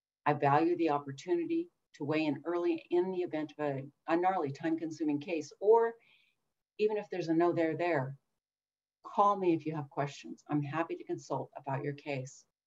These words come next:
And I think most of my colleagues share the same business approach.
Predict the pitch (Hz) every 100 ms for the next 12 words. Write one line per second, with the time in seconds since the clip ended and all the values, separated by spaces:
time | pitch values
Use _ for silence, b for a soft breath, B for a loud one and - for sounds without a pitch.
0 | _ _ _ 196 220 226 190 190 185 160
1 | 156 - 170 165 139 - - 139 139 139
2 | - 170 170 156 143 143 147 139 139 -
3 | - -